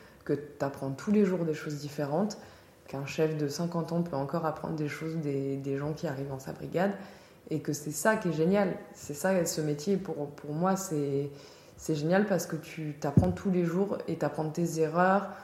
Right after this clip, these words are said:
et t'a-, t'apprends des gens et, et, et c'est chouette pour ça. Parce que, euh, t'as l'impression de te renouveler, de pas t'ennuyer. Et tu te dis pas le matin, euh, « C'est un éternel recommencement. » euh.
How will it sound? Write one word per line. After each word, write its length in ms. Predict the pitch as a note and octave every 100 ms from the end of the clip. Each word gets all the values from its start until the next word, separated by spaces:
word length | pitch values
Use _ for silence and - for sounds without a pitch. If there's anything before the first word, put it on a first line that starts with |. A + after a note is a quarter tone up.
| - - - -
et 40 |
t'a-, 180 | F3 E3
t'apprends 320 | - C#3 F3+
des 180 | F#3 D#3
gens 440 | D3 E3 F#3+ G3
et, 80 | F#3
et, 880 | D3+ C#3+ C#3 C#3 - C#3+ C#3+ C#3+ -
et 40 | D3
c'est 180 | C#3+ C#3
chouette 260 | - E3+
pour 160 | F3 -
ça. 260 | F#3 F3 - - - - -
Parce 180 | D3
que, 160 | - E3+
euh, 720 | E3+ E3+ D#3 D3 C#3+ C#3 C#3
t'as 140 | C#3 D3+
l'impression 360 | D3+ D#3+ F#3
de 100 | F#3
te 120 | F3 D#3+
renouveler, 720 | D3 D#3 D#3 E3 F3 G3 - - - -
de 80 | D3+
pas 140 | C#3+ C#3+
t'ennuyer. 640 | D3+ D#3 D#3+ D#3+ F3 F3 - - - D3
Et 380 | C3+ C#3 C#3+ C#3+ - - - - -
tu 180 | D#3+
te 80 | D3
dis 80 | C#3+
pas 240 | - E3
le 140 | E3 D#3+
matin, 460 | C3+ C3+ D#3+ E3+ D3+
euh, « 380 | C3+ C3+ B2+ C3 - - -
C'est 200 | - D3+
un 100 | C#3 C#3
éternel 340 | C#3 C#3 C#3
recommencement. » 760 | C3+ C3+ C3+ B2 - D3+ E3 E3 D#3+ C#3+
euh. 280 | B2+ C3